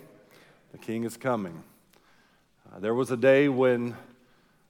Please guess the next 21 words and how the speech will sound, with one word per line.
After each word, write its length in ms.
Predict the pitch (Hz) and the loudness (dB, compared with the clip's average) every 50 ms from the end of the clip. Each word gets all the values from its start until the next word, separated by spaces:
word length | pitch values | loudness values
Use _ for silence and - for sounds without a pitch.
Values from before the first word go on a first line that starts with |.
| _ - | _ -6
the 80 | 113 | -6
world 640 | 113 110 120 147 165 165 147 135 123 120 120 117 110 | -2 0 2 4 6 6 6 6 4 4 2 -2 -4
was 320 | 104 104 117 117 107 95 110 - | -4 -2 -2 -2 -2 -4 -8 -6
anticipating 960 | 120 120 113 - - 160 143 - 143 113 - 156 143 147 135 139 139 135 117 - - _ - | -6 -6 -6 -4 -2 -4 -2 -2 -6 -6 -2 2 2 2 2 0 -2 -4 -8 -12 -18 _ -10
the 100 | 107 117 | -10 -10
King, 560 | - - - 170 156 135 110 92 80 - - - _ _ _ _ _ _ _ _ _ _ _ _ _ _ _ _ _ _ _ | -8 -2 0 0 0 0 -4 -6 -10 -16 -20 -20 _ _ _ _ _ _ _ _ _ _ _ _ _ _ _ _ _ _ _
the 60 | - - | -20 -18
King 280 | - - 123 117 110 | -10 -6 -6 -4 -4
of 100 | 107 - | -6 -8
Kings. 580 | - 151 147 135 117 101 95 92 90 82 - - - - - _ _ - | -6 -4 -4 -2 -2 -4 -6 -10 -12 -16 -18 -20 -20 -20 -20 _ _ -18
And 140 | - 98 95 | -14 -12 -10
we're 80 | 101 110 | -8 -6
gonna 220 | 110 110 107 101 | -6 -4 -4 -4
look 260 | 98 107 117 120 - | -4 -4 -4 -4 -4
at 140 | 117 101 - | -6 -6 -2
that 280 | 123 113 110 95 - - | 0 0 0 -2 -4 -10
today. 440 | - 110 92 113 120 120 117 117 | -12 -6 -2 0 2 2 2 0
While 180 | 117 107 123 135 | 0 0 0 0
you're 140 | 135 123 107 | 0 -2 -6
turning 380 | - - 151 160 156 139 120 | -4 -2 0 0 0 -2 -2
there, 280 | 113 117 120 127 139 - | 0 0 0 0 -2 -4